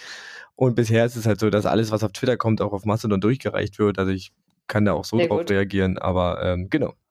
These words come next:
Speaker 1: Also wir sind
Speaker 2: Okay.
Speaker 1: jetzt auch unter, äh, das ist ja, bei Mastodon ist es ja ein bisschen anders. Du hast ja dieses, dein Handle.
Speaker 2: Mhm.
Speaker 1: Und weil Mastodon ja nicht, äh, ein, eine zentrale Instanz ist, sondern mehrere Instanzen hat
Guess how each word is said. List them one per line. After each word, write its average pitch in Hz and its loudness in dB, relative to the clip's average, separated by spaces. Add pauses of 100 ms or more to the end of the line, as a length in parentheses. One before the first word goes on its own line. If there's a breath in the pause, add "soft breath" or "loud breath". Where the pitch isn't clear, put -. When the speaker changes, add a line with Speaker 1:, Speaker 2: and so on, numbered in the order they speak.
Speaker 1:
Also 110 2
wir 135 2
sind 139 0
Speaker 2:
Okay. 127 4
Speaker 1:
jetzt - -2
auch 107 2
unter, 107 0
äh, 104 -2 (300)
das 120 -2
ist 135 -2
ja, 127 4
bei 110 2
Mastodon 123 0
ist 117 -2
es 113 -6
ja 117 0
ein 107 2
bisschen 110 -8
anders. 127 2
Du - -6
hast 110 -2
ja 113 0
dieses, 104 -6 (280)
dein 104 2
Handle. 190 2 (500)
Speaker 2:
Mhm. 208 0 (320 loud breath)
Speaker 1:
Und 117 0
weil 113 4
Mastodon 110 2
ja 107 4
nicht, 110 -4
äh, 101 0 (760)
ein, 135 0 (680)
eine 117 2
zentrale 113 -2
Instanz 117 -2
ist, 135 -2
sondern 107 0
mehrere 147 4
Instanzen 127 -2
hat 127 -2